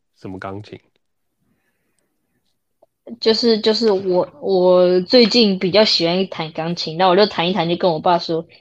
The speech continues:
Speaker 2: ：“哎，阿爸，你过来一下。”然后叫他弹，然后他就秀了两首。
Speaker 1: 他弹什么？那个，那个张学友的《邱意浓》吗？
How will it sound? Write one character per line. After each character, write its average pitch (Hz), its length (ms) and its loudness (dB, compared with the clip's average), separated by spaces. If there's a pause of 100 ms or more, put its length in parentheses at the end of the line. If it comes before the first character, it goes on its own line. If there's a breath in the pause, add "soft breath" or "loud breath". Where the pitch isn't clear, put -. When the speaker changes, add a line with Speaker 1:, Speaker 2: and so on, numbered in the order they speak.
Speaker 2:
：“哎， - 100 -2
阿 175 120 2
爸， 180 140 0
你 160 100 -6
过 180 160 2
来 156 140 2
一 160 40 -6
下。” 165 400 -6 (220)
然 160 120 -8
后 170 140 0
叫 175 140 0
他 170 240 0 (320)
弹， - 280 -14 (500)
然 165 120 -6
后 165 60 -4
他 170 120 0
就 180 300 4
秀 - 640 2
了 175 160 4
两 165 260 -4
首。 175 300 -14 (680)
Speaker 1:
他 117 200 -4
弹 107 220 -8
什 104 100 -6
么？ 98 280 -10
那 117 160 -6
个， 113 340 -2
那 120 160 -6
个 110 420 -6 (120)
张 123 240 -6
学 110 180 -8
友 101 140 -6
的 101 180 -8
《邱 117 220 -4
意 110 160 -4
浓》 92 240 -14
吗？ 90 200 -18